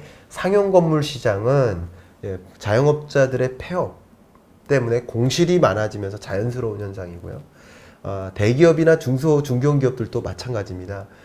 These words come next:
어, 재택근무를 활용하는, 어, 경영 시스템을 도입해 나가면서 오피스 공간을 줄여나가요. 그렇기 때문에 실제 공실은 계속 많아질 수밖에 없기 때문에 상용 건물 시장은 이천이십일 년 안 좋습니다.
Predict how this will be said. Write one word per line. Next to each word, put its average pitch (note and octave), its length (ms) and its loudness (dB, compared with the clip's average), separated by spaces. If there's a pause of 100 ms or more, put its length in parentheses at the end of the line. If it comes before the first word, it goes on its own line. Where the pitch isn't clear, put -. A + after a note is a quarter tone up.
(220)
어, F2 140 -8
재택근무를 D#3 1000 0
활용하는, E3+ 560 0 (480)
어, F2 160 -8
경영 C3 280 4
시스템을 B2 580 -2 (160)
도입해 A#2 460 -2
나가면서 F#2+ 720 -6 (340)
오피스 E3 400 -2
공간을 A#2+ 440 -2
줄여나가요. G2+ 720 -6 (960)
그렇기 D3 300 4
때문에 C#3+ 260 4
실제 D3 340 -2
공실은 D3 540 0
계속 G2+ 300 -6
많아질 G#2+ 400 -6
수밖에 G2+ 380 -12
없기 F2 220 -12
때문에 G#2+ 520 -6 (300)
상용 F#3 400 0
건물 D3 320 2
시장은 A2+ 440 -6
이천이십일 G2 680 -8
년 G#2+ 240 -6
안 F#2+ 180 -8
좋습니다. F2+ 480 -10